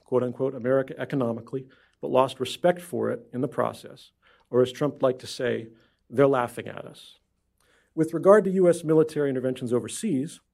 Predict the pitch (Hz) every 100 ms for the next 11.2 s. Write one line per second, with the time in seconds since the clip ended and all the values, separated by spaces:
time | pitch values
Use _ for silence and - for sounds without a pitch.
0 | _ _ - 165 165 156 156 127 - 123
1 | - 196 196 147 - 135 123 123 143 107
2 | 117 127 143 160 - 110 107 147 - _
3 | _ _ _ _ _ _ 147 165 156 143
4 | 143 151 151 135 131 123 123 120 113 107
5 | - 78 _ _ _ _ _ - 139 139
6 | 143 180 139 135 135 151 127 117 143 139
7 | 135 131 120 110 120 127 120 120 - 143
8 | - 123 123 123 165 - 107 117 139 _
9 | _ _ _ - - - 131 135 127 117
10 | 131 120 104 104 120 151 113 110 123 -
11 | -